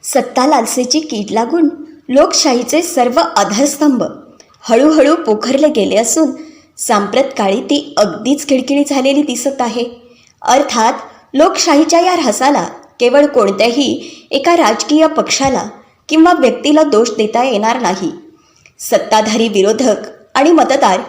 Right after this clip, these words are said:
यांच्या एकत्रित कर्तृत्वाचा हा परिपाक आहे. लोकसभा दोन हजार चोवीसच्या मतदानाचा अखेरचा टप्पा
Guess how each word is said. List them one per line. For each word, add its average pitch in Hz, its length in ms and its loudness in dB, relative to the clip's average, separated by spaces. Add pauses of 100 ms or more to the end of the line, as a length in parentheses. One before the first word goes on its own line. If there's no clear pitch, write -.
(320)
यांच्या 320 360 4 (140)
एकत्रित 294 460 2
कर्तृत्वाचा 262 920 0 (340)
हा 330 160 0
परिपाक 202 580 0
आहे. 185 260 -4 (680)
लोकसभा 370 760 2
दोन 254 200 4
हजार 285 300 2
चोवीसच्या 226 600 -2 (500)
मतदानाचा 294 720 2
अखेरचा 320 600 0
टप्पा 233 440 0